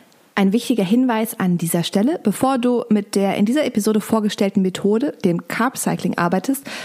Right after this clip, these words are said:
solltest du unbedingt mittels der Episode Jojo-Effekt und Reverse Dieting überprüfen, ob du dich nicht massiv unter deinen Erhaltungskalorien befindest, denn dann gilt es für dich, erst einmal in das Reverse Dieting zu gehen.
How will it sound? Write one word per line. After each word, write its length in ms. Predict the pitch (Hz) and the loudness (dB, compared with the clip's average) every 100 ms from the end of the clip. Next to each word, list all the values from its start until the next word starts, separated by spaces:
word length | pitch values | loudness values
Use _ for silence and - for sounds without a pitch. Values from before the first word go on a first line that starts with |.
| - | -10
solltest 380 | - 208 220 - | -2 0 0 -2
du 40 | - | 0
unbedingt 680 | 269 285 262 214 226 240 | 2 2 0 2 0 2
mittels 260 | 208 214 208 | 0 0 0
der 100 | - | 0
Episode 520 | 202 196 196 196 196 - - - | 0 0 2 2 0 -4 -20 -2
Jojo-Effekt 720 | 220 233 226 196 - 196 - - | 0 2 2 0 0 -2 -4 -2
und 160 | 185 - | 0 2
Reverse 520 | 175 175 170 185 - | 0 2 0 0 0
Dieting 460 | 190 214 - 269 - | 0 0 0 0 2
überprüfen, 720 | 190 180 - 294 311 302 294 - - - | 0 0 0 -2 -2 -4 -6 -10 -10 -4
ob 220 | 233 - | -4 -2
du 80 | 233 | 0
dich 200 | 220 - | 2 2
nicht 260 | 214 - | -2 0
massiv 540 | 190 214 - 277 359 - | 0 0 0 0 0 0
unter 220 | 226 208 | 0 2
deinen 180 | 190 - | 0 -2
Erhaltungskalorien 880 | 170 220 330 247 - 185 175 170 165 | -2 -2 0 -2 0 0 2 2 0
befindest, 540 | 165 190 208 302 - - | 0 0 2 0 -4 0
denn 160 | 190 | 2
dann 220 | 185 262 | 2 2
gilt 180 | 262 214 | 2 0
es 120 | 208 | 0
für 100 | - | 0
dich, 300 | 175 320 - | 0 0 0
erst 200 | 190 214 | -2 0
einmal 220 | 240 214 208 | 2 2 2
in 140 | 202 | 2
das 200 | 196 - | 0 2
Reverse 480 | 208 180 190 208 - | 2 4 2 2 0
Dieting 420 | 170 131 - - | -2 -2 -4 -4
zu 100 | - | -4
gehen. 280 | - - - | -6 -6 -6